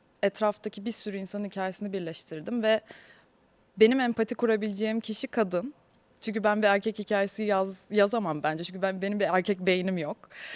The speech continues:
E, ve onun için kadının gölgesini birazcık da seyirciyle buluşturduğumuz, ya birazcık da kadının beyninin içine girsek ne olur? Hani siz de bir görseniz, hadi. Çünkü çok fazla erkek yazar var.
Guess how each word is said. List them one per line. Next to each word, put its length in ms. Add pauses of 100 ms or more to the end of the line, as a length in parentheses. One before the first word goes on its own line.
(240)
E, 300 (460)
ve 400 (160)
onun 180
için 360 (180)
kadının 480
gölgesini 760
birazcık 440
da 80
seyirciyle 600
buluşturduğumuz, 600
ya 140
birazcık 400
da 60
kadının 440
beyninin 360
içine 280
girsek 460
ne 80
olur? 420 (500)
Hani 180
siz 320
de 120
bir 60
görseniz, 840
hadi. 300
Çünkü 260
çok 200
fazla 320
erkek 360
yazar 340
var. 220